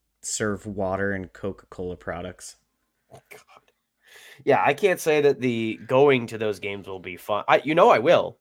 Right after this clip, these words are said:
Speaker 2: Oh, I'm definitely gonna go to a game.
Speaker 1: Sure.
Speaker 2: But yeah, I can't, I can't, I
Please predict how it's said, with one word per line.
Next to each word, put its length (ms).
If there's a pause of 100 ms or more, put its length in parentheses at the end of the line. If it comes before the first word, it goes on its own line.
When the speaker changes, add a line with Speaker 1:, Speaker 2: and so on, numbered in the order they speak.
(100)
Speaker 2:
Oh, 120
I'm 100
definitely 300
gonna 120
go 160
to 120
a 40
game. 320 (420)
Speaker 1:
Sure. 160
Speaker 2:
But 260 (360)
yeah, 180
I 100
can't, 380 (640)
I 120
can't, 260
I 180